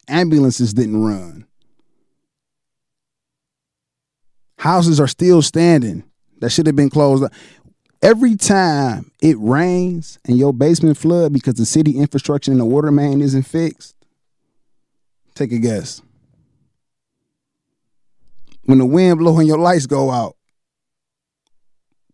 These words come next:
because the, the power stations and, and plants that should have been built for the, for low bids were built at mid bids, and now you paying for it. Did you guys know that the city is still being sued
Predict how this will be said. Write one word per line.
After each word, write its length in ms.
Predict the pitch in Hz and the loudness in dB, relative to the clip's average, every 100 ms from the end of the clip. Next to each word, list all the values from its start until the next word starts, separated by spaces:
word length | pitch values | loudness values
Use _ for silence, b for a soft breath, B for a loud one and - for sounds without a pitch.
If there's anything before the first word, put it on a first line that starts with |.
| - | -8
because 260 | 123 139 | -4 -2
the, 160 | 120 117 120 | -2 -6 -8
the 200 | 117 117 _ _ 127 | -14 -14 _ _ -4
power 300 | 151 156 143 | -2 -2 -2
stations 460 | - 156 139 139 | -2 -2 -2 -2
and, 260 | 139 127 - b b b b b | -2 -2 -6 b b b b b
and 220 | 127 123 - | -6 -6 -4
plants 260 | 160 160 | -4 -4
that 140 | 143 131 | -6 -8
should 160 | 165 | -6
have 100 | 143 | -4
been 180 | 135 127 | -2 -2
built 380 | 113 147 143 123 | 0 0 0 -2
for 160 | 143 127 | -4 -4
the, 160 | 110 - | -6 -14
for 400 | - 139 131 113 | -6 -2 0 0
low 300 | 104 139 196 | 0 2 2
bids 720 | 123 107 98 98 - - - - | -2 -6 -10 -12 -18 -20 -14 -4
were 100 | 117 | -2
built 300 | 110 135 120 | 0 0 0
at 120 | 107 | -2
mid 400 | 110 160 196 110 | 0 0 -2 -6
bids, 360 | 107 110 107 104 | -8 -10 -10 -8
and 100 | 120 | -4
now 60 | |
you 160 | 127 117 | 0 0
paying 320 | 147 151 107 | -2 -4 -6
for 280 | - 58 - | -10 -18 -20
it. 60 | _ _ _ _ _ _ _ _ _ _ 120 | _ _ _ _ _ _ _ _ _ _ -6
Did 120 | 127 | -2
you 80 | 175 | 0
guys 320 | 190 180 131 | 2 0 2
know 260 | 139 165 160 | 2 4 2
that 120 | 131 | -2
the 80 | 120 | -4
city 380 | - 165 160 | 0 0 2
is 100 | 135 | -2
still 400 | - - 156 165 | -4 -2 0 0
being 360 | 147 151 151 127 | 0 -2 0 -2
sued 760 | - - 143 156 170 185 185 | -2 0 2 2 0 -4 -8